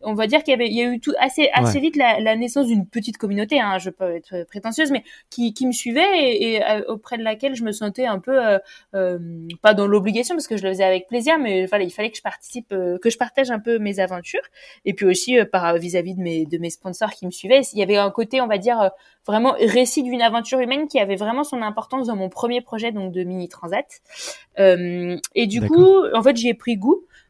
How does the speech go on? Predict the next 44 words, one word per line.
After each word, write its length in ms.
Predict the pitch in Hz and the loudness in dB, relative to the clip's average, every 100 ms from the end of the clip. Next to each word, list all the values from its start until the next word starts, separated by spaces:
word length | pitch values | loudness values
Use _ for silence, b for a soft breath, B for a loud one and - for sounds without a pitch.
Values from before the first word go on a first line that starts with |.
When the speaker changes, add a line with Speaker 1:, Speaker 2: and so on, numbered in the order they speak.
| - | -4
Speaker 1:
Et, 200 | 208 202 | 0 4
euh, 420 | 196 185 185 185 185 | 6 8 10 10 8
et, 400 | 208 202 196 - | 2 4 4 2
et 60 | 202 | 0
j'aime 260 | 208 202 | 0 -2
bien, 420 | 185 262 294 277 220 | -2 0 2 2 2
euh, 220 | 208 196 | 0 -2
faire 220 | 226 214 | -4 -4
du 100 | 208 | -2
montage 380 | 214 214 214 202 | -2 0 -2 -2
vidéo. 420 | 202 180 180 302 - | -4 -2 -2 -2 -6
Donc, 260 | 202 185 | -8 -4
euh, 300 | 196 185 175 | -4 -2 -4
donc, 280 | 175 196 185 | -4 -8 -8
euh, 680 | 190 175 175 175 170 170 175 B B B | -6 -4 -4 -4 -4 -2 -4 B B B
j'en 180 | - 196 | -6 -2
ai 100 | 196 | -2
fait 140 | 214 190 | -4 -4
beaucoup 380 | 254 - 311 | -4 -2 0
au 40 | 247 | 0
début. 320 | 240 202 320 | 0 -2 -2
C'est 120 | 302 | -2
vrai 120 | 233 | -4
que 100 | 254 | -2
là, 80 | 247 | -2
ces 140 | 247 208 | -2 -2
derniers 260 | 190 208 | -2 -2
temps, 120 | 277 | -6
j'en 120 | 285 233 | -4 -4
ai, 80 | - _ | -6 _
j'ai 160 | 202 - | -18 -8
un 180 | 240 269 | -4 -4
petit 160 | 262 - | -4 -6
peu 120 | 262 | -4
moins 180 | 262 254 | -2 -4
le 60 | |
temps, 120 | 285 285 | -4 -4
donc 160 | 220 | -4
je, 120 | 190 185 b b b | -4 -8 b b b
j'en 180 | - 208 | -2 -2
fais, 420 | 208 220 208 202 | 0 0 2 2
j'en 140 | 196 196 | 0 -4
fais 180 | 208 | -2
moins. 320 | 196 202 254 | 0 2 0